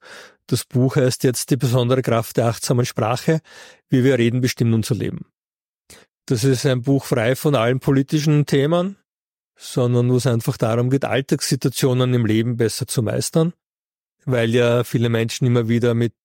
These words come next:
mit Konflikten konfrontiert sind, mit Herausforderungen konfrontiert sind. Dass ich denke an die,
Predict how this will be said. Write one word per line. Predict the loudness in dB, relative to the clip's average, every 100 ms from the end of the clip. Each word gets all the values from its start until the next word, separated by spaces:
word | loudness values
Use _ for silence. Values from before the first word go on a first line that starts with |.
| _
mit | -2 0 -2 -12 -6
Konflikten | -2 0 2 0 0 0
konfrontiert | 2 0 0 -2 -2 -4 -4
sind, | -4 -2 0
mit | 0 2
Herausforderungen | 2 2 0 0 2 0 0
konfrontiert | 0 -2 -2 -4 -2 -4
sind. | -2 -2 0
Dass | -2 0
ich | -4
denke | -2 -2 0 -2
an | -4
die, | -4 -6